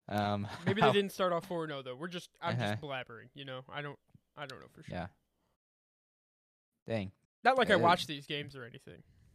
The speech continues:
Speaker 1: A lot of teams with negative win ratios.
Speaker 2: Yeah. Uh, the bottom
Speaker 1: Um,
Speaker 2: half of the,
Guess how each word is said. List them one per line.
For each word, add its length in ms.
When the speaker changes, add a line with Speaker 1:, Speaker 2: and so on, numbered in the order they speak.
Speaker 1:
A 60
lot 180
of 80
teams 260
with 140
negative 340
win 200
ratios. 800
Speaker 2:
Yeah. 240
Uh, 120
the 100
bottom 320
Speaker 1:
Um, 60
Speaker 2:
half 260
of 160
the, 300